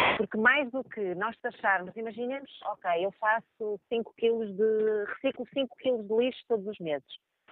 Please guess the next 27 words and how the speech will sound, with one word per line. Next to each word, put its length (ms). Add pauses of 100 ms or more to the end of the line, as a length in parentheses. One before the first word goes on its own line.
Ok, 280
isso 140
é 80
bom, 280 (220)
mas 160
melhor 240
do 120
que 200
isso 300
é 160
eu 140
nem 220
sequer 420 (100)
fazer 260
esses 180
cinco 160
quilos 280
de 80
lixo, 320
não 120
é? 100 (480)
E, 80
portanto, 360
pensarmos 540
um 100
bocadinho 420
antes 400